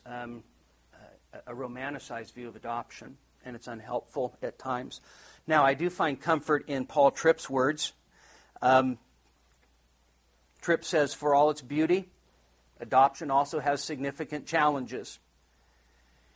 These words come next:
And then he says, "Although you're doing a wonderful thing, you must recognize that children were meant to live with their natural parents.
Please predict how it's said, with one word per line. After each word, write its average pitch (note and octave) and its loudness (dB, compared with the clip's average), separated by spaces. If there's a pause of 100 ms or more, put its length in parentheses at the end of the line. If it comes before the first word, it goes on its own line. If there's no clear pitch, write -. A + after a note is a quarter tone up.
(180)
And C#3+ -2
then F3+ 4
he G3+ 2
says, E3+ 4
"Although D#3+ 6
you're B3 4
doing F#3 0
a D#3+ 0
wonderful G3+ 0
thing, D3+ -4
you D3+ 0
must D#3+ 2
recognize D3 0
that C#3+ -6
children F#3+ -2
were G3+ -2
meant D#3+ -2
to F3 -4
live D3+ 2
with E3 -4
their E3 -4
natural D#3 -4
parents. G3 -4